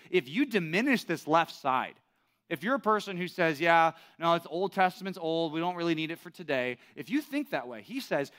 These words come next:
if you even take the smallest of God's Old Testament commandments and say, "Yeah, that doesn't matter," he says, God is gonna call you the smallest or the least in his kingdom. If you don't believe me, if you're in Matthew chapter one,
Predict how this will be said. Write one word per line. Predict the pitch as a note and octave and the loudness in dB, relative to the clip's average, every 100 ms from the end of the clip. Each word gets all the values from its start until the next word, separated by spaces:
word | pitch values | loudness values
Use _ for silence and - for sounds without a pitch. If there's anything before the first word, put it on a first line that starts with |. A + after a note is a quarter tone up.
| _ | _
if | E3+ E3 | -10 -6
you | B3 | -2
even | B3+ A#3+ | 0 0
take | G#3+ G3+ - | 0 0 -2
the | E3 | -6
smallest | - - E3 F3 F#3+ G#3 D3 - - - _ _ _ - | -12 -12 -2 2 4 2 0 -6 -20 -20 _ _ _ -2
of | D#3+ | 0
God's | F#3 F3 F3+ | 4 4 2
Old | F#3 G3 | -6 -4
Testament | F#3+ - F3+ | -4 -4 -10
commandments | D#3+ D#3+ D#3 D3 | -6 -4 -2 -6
and | C#3+ | -6
say, | E3 F3+ | -2 2
"Yeah, | E3+ | 2
that | E3 | 2
doesn't | D#3 A#2+ A2 | -6 -12 -14
matter," | G2+ F2 _ _ _ _ _ - | -18 -18 _ _ _ _ _ -10
he | F#3 | 0
says, | G3+ D#3 - _ _ - | 0 0 -6 _ _ 2
God | F#3+ C4 | 6 6
is | A#3 | 4
gonna | F3+ F#3 | -4 -2
call | F#3 E3+ | 2 2
you | D3 A3 G#3 D3 | 2 2 2 0
the | C#3+ | -4
smallest | - E3 F3+ F3+ C#3+ - | -10 0 4 4 2 -4
or | |
the | D#3 | -4
least | C#3+ F3+ G#3 - - _ _ - | -2 0 -2 -4 -14 _ _ -8
in | D#3+ | -6
his | C#3+ E3+ E3 | 0 0 0
kingdom. | - D3+ G#2+ E2 _ _ _ | -6 -10 -10 -16 _ _ _
If | C#3 | -8
you | |
don't | F3+ | -6
believe | F3 G#3 D#3+ | 0 0 -2
me, | B2 C3+ _ - | -8 -12 _ -20
if | C3 | -8
you're | C3+ | -4
in | |
Matthew | C#3+ D3 C#3+ | 0 -2 -4
chapter | C3 C#3+ C3+ | -2 -2 -2
one, | D#3 D#3 | -2 0